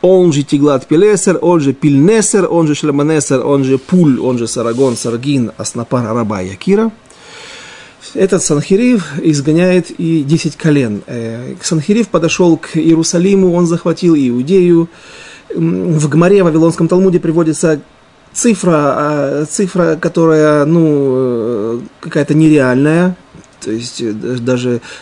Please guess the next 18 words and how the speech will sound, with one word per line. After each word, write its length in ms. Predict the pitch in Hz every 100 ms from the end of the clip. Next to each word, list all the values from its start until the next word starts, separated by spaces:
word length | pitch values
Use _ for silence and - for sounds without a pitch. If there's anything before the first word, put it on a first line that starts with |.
| -
там 80 | 156
сказано 320 | - 170 156
сто 180 | - 156
восемьдесят 400 | 151 147 139 135
тысяч 240 | 147 135
рашей 340 | 139 135 147 139
гаясот, 680 | 143 135 - 170 120 92 92
э, 380 | 95 107 95 98
то 80 | 110
есть 320 | 110 - -
с-, 200 | - 180
сто 220 | - 175
восемьдесят 340 | 170 156 151 151
тысяч 240 | 147 143
полковников 640 | - 151 143 165 139 123 117
у 40 |
него 220 | 117 107
было. 340 | 107 123 98